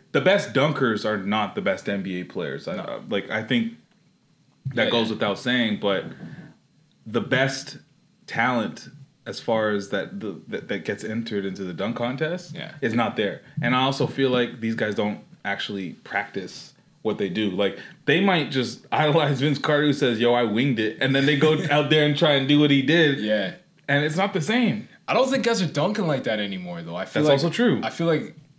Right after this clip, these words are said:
Speaker 2: now it's, like, the shots, right? It's all, like, trick shots. It's all whatever you could, like, you know, everyone wants to shoot like Steph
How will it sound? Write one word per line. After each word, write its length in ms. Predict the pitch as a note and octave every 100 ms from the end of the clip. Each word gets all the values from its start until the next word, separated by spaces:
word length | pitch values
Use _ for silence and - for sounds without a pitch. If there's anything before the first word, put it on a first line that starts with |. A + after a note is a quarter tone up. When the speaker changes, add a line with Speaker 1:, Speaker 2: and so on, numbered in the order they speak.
| -
Speaker 2:
now 360 | A#2 A2+ C#3 C#3+
it's, 100 | C3+
like, 140 | A#2+
the 80 | G2+
shots, 500 | - C#3 B2+ F2 -
right? 220 | F#2 C3+
It's 160 | C3+ C3
all, 160 | B2
like, 240 | A#2 G#2+ -
trick 200 | D3 C#3
shots. 460 | - B2+ B2 -
It's 140 | G#2+ B2
all 180 | A#2
whatever 300 | A2 A#2 A#2+
you 140 | A#2+ A2+
could, 220 | A#2 G2+
like, 240 | G2 F#2 A#2
you 80 | A#2
know, 160 | G2
everyone 360 | G#2 A2+ A2 G#2+
wants 200 | G#2+ G#2+
to 100 | G#2
shoot 240 | - A#2+ G2+
like 160 | F#2+
Steph 480 | - - A2 G#2+ -